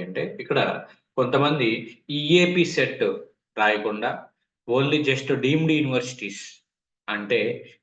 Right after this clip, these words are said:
విట్, ఎస్ఆర్ఎం, అమృత యూనివర్సిటీ, అలా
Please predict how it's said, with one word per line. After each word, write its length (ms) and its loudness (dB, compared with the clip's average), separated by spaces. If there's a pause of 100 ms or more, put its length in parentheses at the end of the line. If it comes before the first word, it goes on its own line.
విట్, 420 0 (560)
ఎస్ఆర్ఎం, 580 0 (640)
అమృత 340 0 (120)
యూనివర్సిటీ, 640 -2 (380)
అలా 180 4